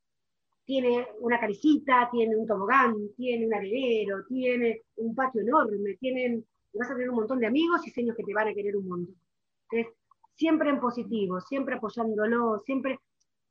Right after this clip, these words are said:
eh, vuelvo a repetirte lo del principio, el niño,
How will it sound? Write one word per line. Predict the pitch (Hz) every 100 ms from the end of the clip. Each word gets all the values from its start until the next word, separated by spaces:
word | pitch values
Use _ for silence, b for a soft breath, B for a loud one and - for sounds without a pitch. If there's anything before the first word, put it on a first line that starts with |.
| _
eh, | - 226 226 -
vuelvo | 277 277
a |
repetirte | 262 247 262 262 262
lo | 233
del | 220 202
principio, | - 233 226 226 208 196 185 -
el | 226 247
niño, | 294 311 302 262 -